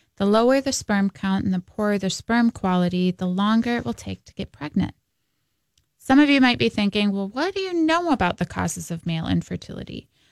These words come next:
Well, research has found that infertile men have lower levels of omega-three fatty acids in their sperm, often have higher levels of omega-six coming from those refined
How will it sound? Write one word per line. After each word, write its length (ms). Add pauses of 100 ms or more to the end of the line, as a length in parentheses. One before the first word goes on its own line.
(220)
Well, 160
research 480
has 200
found 360
that 200
infertile 480
men 360
have 380 (160)
lower 420
levels 540
of 180
omega-three 760
fatty 400
acids 480
in 140
their 120
sperm, 480 (420)
often 380
have 300
higher 500
levels 600 (120)
of 360
omega-six 960 (360)
coming 380
from 420
those 280
refined 640